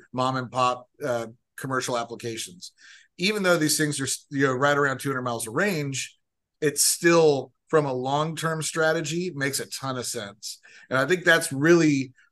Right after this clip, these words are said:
where the transition needs to start, is that people need to stop looking at, at least on, on the commercial side, need to stop looking at vehicles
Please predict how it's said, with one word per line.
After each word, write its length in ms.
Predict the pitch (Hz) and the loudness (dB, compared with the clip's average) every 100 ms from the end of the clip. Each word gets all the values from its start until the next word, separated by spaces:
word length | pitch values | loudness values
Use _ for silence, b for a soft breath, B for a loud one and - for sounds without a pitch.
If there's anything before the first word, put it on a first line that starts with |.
| - | 0
where 240 | 127 156 | 6 6
the 100 | 143 | 6
transition 920 | - 151 143 127 147 156 151 143 139 120 - | 0 -2 -2 -2 -2 0 0 -2 -8 -14 -10
needs 380 | 139 143 135 - | -4 -4 -6 -6
to 60 | |
start, 640 | - - - 123 151 190 - B B B | -4 -4 0 4 4 2 -6 B B B
is 460 | 147 139 127 117 | 6 6 4 -2
that 300 | 151 127 123 | -2 -2 -2
people 240 | - 151 143 | -6 -6 -2
need 160 | 147 | -4
to 80 | 135 | -2
stop 280 | - 143 135 | 0 0 0
looking 380 | 131 139 147 139 | -4 -4 -4 -2
at, 280 | 131 127 - - | -2 -2 -4 -6
at 220 | 147 135 | -4 0
least 300 | 185 196 - B B _ _ _ _ _ | 0 0 -4 B B _ _ _ _ _
on, 140 | 156 156 | 0 2
on 140 | 151 | 2
the 60 | 143 | 0
commercial 380 | 151 160 151 131 | 2 2 2 -2
side, 400 | 131 117 117 139 | -2 -2 -4 0
need 180 | 156 | 0
to 60 | 143 | 0
stop 240 | - 147 | 2 2
looking 300 | 143 147 147 | 2 0 0
at 200 | 139 120 | -2 -2
vehicles 760 | 117 139 139 139 127 123 - | 0 2 2 0 -2 -2 -4